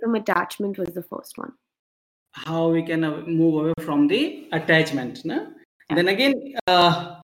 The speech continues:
Speaker 2: so attachment we first find that is the root cause of the attachment is again our ignorance. So in ignorance,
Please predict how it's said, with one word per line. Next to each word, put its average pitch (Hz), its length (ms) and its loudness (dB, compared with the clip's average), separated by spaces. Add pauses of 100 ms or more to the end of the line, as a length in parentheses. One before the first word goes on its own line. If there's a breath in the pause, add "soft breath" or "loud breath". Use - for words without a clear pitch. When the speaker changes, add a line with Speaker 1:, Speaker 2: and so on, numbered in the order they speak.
(140)
Speaker 2:
so 196 160 2
attachment 233 520 4
we 233 100 0
first 226 400 -2
find 214 360 4
that 202 120 0
is 208 140 0
the 262 400 0
root 208 280 4
cause 226 200 2
of 202 100 -2
the 196 140 2
attachment 190 460 0
is 196 120 0
again 196 300 0
our 196 380 0
ignorance. 170 800 2 (460)
So 196 440 0
in 208 140 -2 (120)
ignorance, 214 760 2